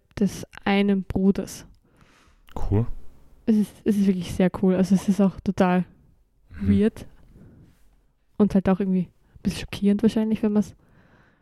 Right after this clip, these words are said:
Speaker 1: das erste Mal liest.
Speaker 2: Ja.
Speaker 1: Von der Idee
Speaker 2: War's bei
Speaker 1: halt.
Speaker 2: dir auch das erste Mal?
Speaker 1: Nein, das ist das zweite Mal schon. Das war einer der ersten Bücher von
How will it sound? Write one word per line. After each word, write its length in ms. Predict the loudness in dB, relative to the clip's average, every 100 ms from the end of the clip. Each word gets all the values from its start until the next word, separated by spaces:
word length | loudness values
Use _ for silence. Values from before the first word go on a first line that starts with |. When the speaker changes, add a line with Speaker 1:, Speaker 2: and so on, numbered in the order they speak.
| _ _
Speaker 1:
das 80 | -4
erste 220 | -2 0
Mal 140 | 0 0
liest. 320 | 0 -2 -10 -18 _ _ _ -4
Speaker 2:
Ja. 220 | -2 0 -4 -14 -20 -8
Speaker 1:
Von 180 | -2
der 120 | 0 -2 _ _ -16
Idee 180 | 0 2
Speaker 2:
War's 140 | 4
bei 60 | 4
Speaker 1:
halt. 100 | 4
Speaker 2:
dir 80 | 4
auch 60 |
das 200 | 2 2
erste 220 | 0 2 2
Mal? 200 | 2 0 -10 -20 -18 -2
Speaker 1:
Nein, 100 | 0
das 80 | 0
ist 80 | -2
das 40 |
zweite 220 | -4 -4 -4
Mal 180 | -6
schon. 140 | -4 -6
Das 120 | -4
war 80 | 0
einer 140 | 0 0
der 120 | 2
ersten 260 | 0 0
Bücher 260 | 0 0 0
von 180 | -6